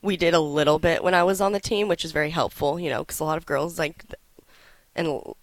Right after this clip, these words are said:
they ha-, and a lot of athletes have a lot of, like, mental and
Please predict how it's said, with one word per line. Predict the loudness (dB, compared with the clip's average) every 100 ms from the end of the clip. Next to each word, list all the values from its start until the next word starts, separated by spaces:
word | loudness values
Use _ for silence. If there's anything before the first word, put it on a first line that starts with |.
| _ -6
they | -4 -2
ha-, | -2 -2
and | 2
a |
lot | 4 4
of |
athletes | 2 -2 -4 -6 -4
have | -4 -2
a |
lot | -2 -2
of, | -2 -6 -20 _ _ _ _ -20 -4
like, | -4 0
mental | 0 0 2 4 6 4
and | 2 -2 -4 -10